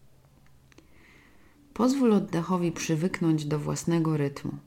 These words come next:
Pozwalaj na to, aby ciało oddychało naturalnie, ponieważ ono wie, jak to robić, nawet wtedy, kiedy nie zwracasz na nie uwagi. Postaraj się naturalnie obserwować, jak to jest brać wdech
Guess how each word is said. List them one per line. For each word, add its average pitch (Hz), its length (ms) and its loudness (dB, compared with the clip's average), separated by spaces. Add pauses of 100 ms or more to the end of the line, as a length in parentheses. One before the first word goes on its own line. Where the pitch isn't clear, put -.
(480)
Pozwalaj 208 520 2
na 190 180 4
to, 190 160 -2
aby 156 220 -2
ciało 180 320 0
oddychało 151 540 -2
naturalnie, 151 800 0
ponieważ 226 440 0
ono 202 240 6
wie, 196 200 4
jak 139 200 -2
to 151 140 -2
robić, 147 560 -4
nawet 214 260 2
wtedy, 190 360 -2
kiedy 180 260 0
nie 180 140 2
zwracasz 175 520 -4
na 151 140 0
nie 147 160 0
uwagi. 135 500 -6 (880)
Postaraj 160 440 0
się 160 160 -2
naturalnie 165 580 0
obserwować, 196 680 0
jak 165 140 -6
to - 80 -6
jest 143 200 -4
brać 139 320 -4
wdech 139 540 -6